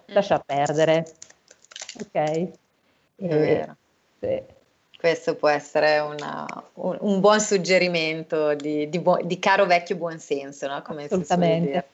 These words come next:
Speaker 1: dire.
Speaker 2: sì.
Speaker 1: Ok. Ecco, entriamo invece adesso proprio nel vivo di quella che è la cosiddetta proprio dispepsia, quindi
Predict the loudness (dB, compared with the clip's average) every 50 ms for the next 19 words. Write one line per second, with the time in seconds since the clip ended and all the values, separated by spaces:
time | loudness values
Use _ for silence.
0 | -10 -2 0 2 4 4 2 2 -2 -8 -12 -6 0 0 2 2 0 -2 -4 -2
1 | 0 0 0 0 -2 -4 -6 -6 -6 -6 -4 2 4 4 4 4 4 2 2 2
2 | 2 2 2 2 2 0 -2 0 0 0 0 0 -2 -2 -2 -2 -4 -6 -6 -6
3 | -6 -4 -4 -6 -6 -4 -4 -4 -4 -4 -4 -4 -2 0 2 4 2 2 0 -4
4 | -8 -8 -8 -8 -10 -4 0 2 2 4 4 2 0 0 2 2 4 4 4 4
5 | 4 2 0 -2 -6 -8 -8 -2 0 2 2 2 2 0 -2 -2 -2 -4 -2 -2
6 | 0 0 2 2 2 0 0 -4 -6 -8 -8 -8 -2 0 0 0 0 -4 -6 0
7 | 2 4 6 6 6 6 4 0 -4 -8 -8 -6 -6 -4 -4 -4 -4 -4 -6